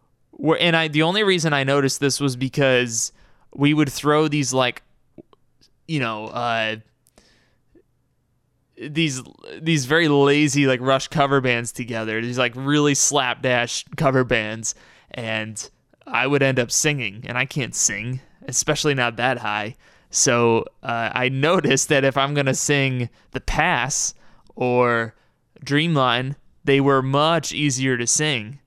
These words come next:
Anything off of Presto and Roll the Bones was much more doable.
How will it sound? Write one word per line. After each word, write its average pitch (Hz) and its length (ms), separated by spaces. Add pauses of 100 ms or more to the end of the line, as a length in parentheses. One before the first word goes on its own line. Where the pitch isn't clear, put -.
(460)
Anything 175 560
off 139 280
of 139 380
Presto 139 800 (640)
and 120 340
Roll 131 220
the 131 80
Bones 123 640 (720)
was 127 420
much 156 240
more 156 160
doable. 123 880